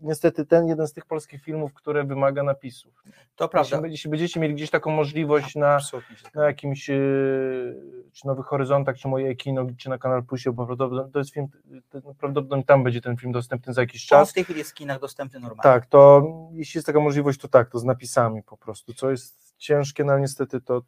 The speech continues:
Speaker 1: to prawda, no.
Speaker 2: Tak jest. I teraz to, co w tym filmie jest dobre, zacznijmy od tego,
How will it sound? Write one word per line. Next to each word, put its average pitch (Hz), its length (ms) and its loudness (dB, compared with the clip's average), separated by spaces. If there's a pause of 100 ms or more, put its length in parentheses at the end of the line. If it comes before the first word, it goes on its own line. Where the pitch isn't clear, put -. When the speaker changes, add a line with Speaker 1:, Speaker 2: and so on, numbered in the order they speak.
(100)
Speaker 1:
to - 80 -16
prawda, 113 420 -4
no. 107 240 -18
Speaker 2:
Tak - 260 -6
jest. - 320 -16
I 131 60 -20
teraz 175 280 2 (800)
to, 220 140 4
co 233 160 6
w 240 60 -12
tym 165 140 -4
filmie 180 380 -6
jest 151 240 -2
dobre, 113 460 0
zacznijmy 156 420 -4
od 143 140 -6
tego, 135 460 -2